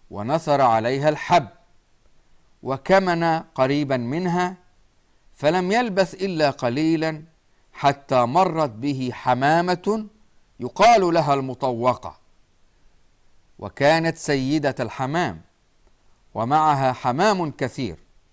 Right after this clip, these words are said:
فعميت هي وصاحباتها عن الشبكة، فوقعن على الحب يلتقطنه،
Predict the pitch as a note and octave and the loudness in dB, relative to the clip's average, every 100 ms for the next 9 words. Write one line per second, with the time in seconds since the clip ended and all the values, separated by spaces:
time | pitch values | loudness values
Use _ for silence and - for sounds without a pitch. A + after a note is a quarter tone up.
0 | _ _ _ _ _ _ _ _ _ _ | _ _ _ _ _ _ _ _ _ _
1 | - C#3+ F3+ A#3 G#3 F#3+ F#3+ - - A2+ | -2 2 2 2 0 -4 -6 -14 -14 -4
2 | D#3+ C#3 A2+ A2 C3+ A2+ - G#2 B2 D3+ | 0 0 -2 -4 -2 -2 -4 -6 0 0
3 | D3+ D#3 D#3 D3+ E3 - _ _ G2+ A2 | 0 -4 0 0 -2 -14 _ _ -10 -8
4 | G#2 F3 F#3+ D3 - - _ _ _ _ | -4 -2 0 -2 -8 -20 _ _ _ _
5 | _ _ _ _ _ _ _ _ - C#3 | _ _ _ _ _ _ _ _ -4 0
6 | D#3 D3 G3 E3 C#3+ B2 A#2 G#2+ - D#3 | 0 4 4 6 2 0 0 -2 0 0
7 | D3 C3 F3 F#3 _ _ _ - C3+ D#3 | 0 -4 -6 -8 _ _ _ -4 0 0
8 | - B2 B2 G#2 B2+ E3 F3+ | -2 -8 -8 -10 -4 -4 -4